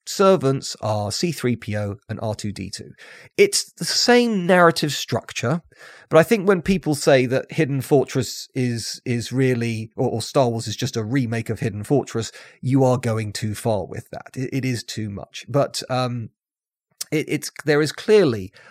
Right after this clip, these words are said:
a wink between the two. Another form of samurai link there is obviously we've got the sword fights,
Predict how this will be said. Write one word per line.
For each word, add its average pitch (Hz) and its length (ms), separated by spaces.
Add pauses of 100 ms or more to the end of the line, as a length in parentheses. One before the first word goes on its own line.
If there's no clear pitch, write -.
(100)
a 120 80
wink 113 460
between 98 540
the 101 80
two. 139 420 (720)
Another 160 800
form 123 420 (100)
of 127 140
samurai 113 920
link 113 520
there 104 500
is 139 220
obviously 117 360
we've 104 160
got - 180
the - 40
sword 110 340
fights, - 480